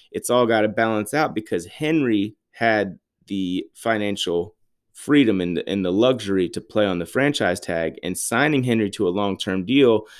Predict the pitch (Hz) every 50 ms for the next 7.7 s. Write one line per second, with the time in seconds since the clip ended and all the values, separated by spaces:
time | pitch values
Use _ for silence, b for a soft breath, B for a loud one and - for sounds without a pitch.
0 | B B B B B B B B B - 123 101 104 98 - - - 143 165 185
1 | 190 185 - 117 127 120 104 - 113 101 98 95 92 92 92 - 104 98 95 -
2 | 92 92 98 - 98 92 87 101 104 107 107 - - 90 87 98 113 107 107 104
3 | - 92 87 85 - - - 139 143 - - 98 - - 90 - - 92 85 90
4 | - - - - 101 95 95 87 85 87 90 87 85 - - - 98 78 - -
5 | - - 85 82 - - - 90 85 90 107 98 - - - 98 95 90 80 87
6 | 82 78 80 - _ b b b b b b - 85 82 76 76 67 - _ -
7 | - 104 98 90 - - - - - - 73 71 71 -